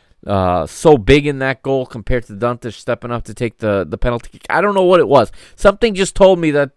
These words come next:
that, uh, something I was not confident about this one.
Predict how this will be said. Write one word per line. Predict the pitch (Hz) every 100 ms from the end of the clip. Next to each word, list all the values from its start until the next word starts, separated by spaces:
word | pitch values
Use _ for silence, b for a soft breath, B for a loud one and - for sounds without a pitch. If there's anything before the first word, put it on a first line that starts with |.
| _
that, | 143 139 131
uh, | 147 139 139 117
something | - 175 190 185 143
I | -
was | 156 160 165
not | 170
confident | 170 165 147 135 123
about | 117 110
this | 120 110
one. | 117 117